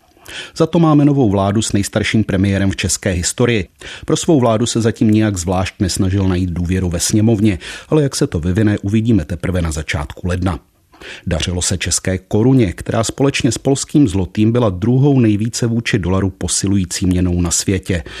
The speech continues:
což ale bylo dáno hlavně tím, že korunu Česká národní banka přestala konečně uměle oslabovat. Kromě stále neukončené aféry týkající se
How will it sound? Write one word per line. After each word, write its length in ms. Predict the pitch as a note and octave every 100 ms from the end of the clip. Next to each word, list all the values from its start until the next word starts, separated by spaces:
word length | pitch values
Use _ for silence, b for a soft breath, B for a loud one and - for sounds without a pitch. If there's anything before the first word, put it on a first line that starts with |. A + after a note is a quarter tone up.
| B B
což 240 | - D#3+
ale 140 | D#3 D3
bylo 200 | C#3+ C#3
dáno 280 | C3 B2+ B2+
hlavně 320 | C3 G2 D#2+
tím, 440 | - C#3 C#3 C#3 -
že 160 | -
korunu 380 | F2 A2+ A#2 A2+
Česká 400 | - G2 - G#2+
národní 420 | G#2 G2 G2+ E2+
banka 340 | D2+ F2 F2 F2
přestala 520 | - A2+ - F2+ D2+ -
konečně 460 | F#2 F2+ - F#2+ E2+
uměle 420 | F#2 E2+ E2 D#2+ -
oslabovat. 600 | E2+ - G2+ F#2 F2+ D#2+ - - _ _ _ _ B B B B B B
Kromě 360 | C3 E3+ C#3+
stále 440 | E2+ - G#2+ A#2 B2+
neukončené 680 | - - - B2 - C#3+ C3
aféry 440 | F2 - F#2+ F#2+
týkající 480 | G#2+ F#2 G#2+ G2 G#2+
se 160 | -